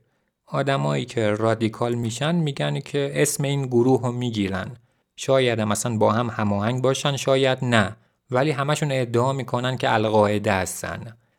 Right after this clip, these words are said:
همین موضوع دربارهٔ پنترها هم صدق می‌کنه. سرقت‌ها توسط تیم‌های مختلف انجام می‌شه، اما همشون زیر یک اسمن.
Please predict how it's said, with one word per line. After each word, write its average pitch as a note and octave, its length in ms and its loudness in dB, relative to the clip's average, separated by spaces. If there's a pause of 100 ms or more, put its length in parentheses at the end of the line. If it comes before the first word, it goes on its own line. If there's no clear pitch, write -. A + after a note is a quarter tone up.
(160)
همین F3+ 420 2
موضوع D#3+ 340 4
دربارهٔ C#3 600 2
پنترها C3+ 680 -2
هم C3 400 -4
صدق C#3 500 0
می‌کنه. G2 600 -4 (520)
سرقت‌ها B2 840 0
توسط A2 640 0
تیم‌های A2 400 0
مختلف G#2+ 580 0
انجام D3 360 0
می‌شه، C#3+ 240 -4
اما D3 240 0
همشون C#3+ 480 -2
زیر D3 260 0
یک D3 360 2
اسمن. F#2+ 720 -2